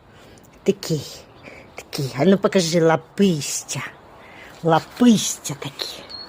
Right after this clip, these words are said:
Такі лапистя. А такі. А такі. А ну дай.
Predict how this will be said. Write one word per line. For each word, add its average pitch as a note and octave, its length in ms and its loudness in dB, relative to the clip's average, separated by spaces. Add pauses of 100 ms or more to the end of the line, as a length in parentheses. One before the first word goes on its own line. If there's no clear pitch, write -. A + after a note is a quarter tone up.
(540)
Такі E3 240 0
лапистя. F3+ 920 0 (920)
А - 40 -12
такі. - 500 -18 (720)
А - 60 -8
такі. - 480 -14 (680)
А E3 60 -10
ну F3+ 360 4
дай. F#3+ 380 6